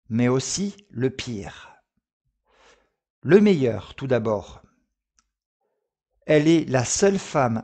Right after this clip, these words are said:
invitée au congrès Solvay. Le congrès Solvay était des conférences où se réunissaient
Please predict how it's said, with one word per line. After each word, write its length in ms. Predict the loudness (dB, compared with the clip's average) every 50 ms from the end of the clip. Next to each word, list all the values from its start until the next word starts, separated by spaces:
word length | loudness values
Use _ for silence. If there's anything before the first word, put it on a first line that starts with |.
| -6 _
invitée 640 | -2 -2 -2 -2 -6 -14 -16 _ 0 2 2 2 2
au 120 | -2 -4
congrès 460 | -6 -6 -6 -6 -6 -4 -2 -2 -2
Solvay. 640 | -2 -2 -2 0 0 0 0 -2 -6 -6 -8 -8 -14 _ _ _ _ -20 _ _ _ _ _ _ _
Le 180 | -6 -4 -4 -4
congrès 420 | -2 -4 -4 -4 -2 -2 -2 -2
Solvay 680 | 0 0 -2 -2 -2 -2 -2 0 0 0 0 -2 -6 -14 _ _ _ _
était 240 | -6 -4 -4 -4 -4
des 140 | -4 -4
conférences 880 | -6 -4 -6 -6 -6 -4 -4 -4 -4 -4 -4 -6 -6 -8 -8 -10 -12 -12 -14 -16 _ _ _ -20 _ _ _
où 100 | -12 -12
se 180 | -8 -4 -4
réunissaient 920 | -2 0 2 2 2 2 2 0 -2 -4 -4 -6 -6 -4 -2 -4 -4 -6 -8